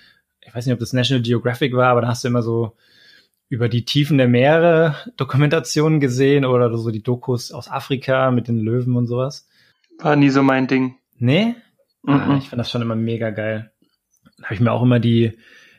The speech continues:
Speaker 1: die Meeresdokumentation angeschaut und fand das immer schon ziemlich cool. Und ich hab auch schon mal einen Tauchschein gemacht und das macht auch mega Bock. Ich würd auch gern mal einfach so tauchen gehen mit so einer Harpune. Weiß nicht, ob das legal ist, aber <laughs> ich glaube schon.
Speaker 2: Wa-, warte, lass mich kurz drüber nachdenken.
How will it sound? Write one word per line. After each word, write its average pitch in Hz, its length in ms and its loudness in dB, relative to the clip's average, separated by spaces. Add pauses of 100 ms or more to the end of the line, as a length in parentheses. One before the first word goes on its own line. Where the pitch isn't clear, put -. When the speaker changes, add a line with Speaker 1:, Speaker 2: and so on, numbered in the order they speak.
(140)
Speaker 1:
die 117 80 -2
Meeresdokumentation 120 1500 0
angeschaut 120 460 -2
und 143 120 -2
fand 135 100 2
das 123 140 0
immer 139 180 -2
schon 143 240 -2
ziemlich 139 420 -4
cool. 143 340 0 (640)
Und 110 640 -2
ich - 100 -14
hab 110 60 -8
auch 110 60 -6
schon - 140 -4
mal 107 40 0
einen 107 100 -2
Tauchschein 143 460 0
gemacht 131 460 0
und 127 80 -4
das - 80 -16
macht 113 160 -2
auch 117 200 -6
mega 127 260 0
Bock. - 480 -6 (580)
Ich - 120 -18
würd 123 100 4
auch 113 120 -2
gern 123 160 2
mal 117 140 2
einfach 117 160 -4
so - 160 -10
tauchen 139 380 0
gehen 120 100 4
mit 120 120 2
so 113 100 -4
einer 107 60 -2
Harpune. 113 560 -2 (1000)
Weiß 117 140 -4
nicht, - 100 -4
ob - 60 -2
das - 140 -4
legal 110 340 -4
ist, 110 180 -4
aber 110 220 -8
<laughs> 185 920 -4
ich - 80 -10
glaube 151 260 2
schon. 135 420 0
Speaker 2:
Wa-, 147 180 -2
warte, 151 200 0
lass 160 200 -2
mich 175 160 -8
kurz 180 220 -6
drüber 156 240 -6
nachdenken. 165 1040 -2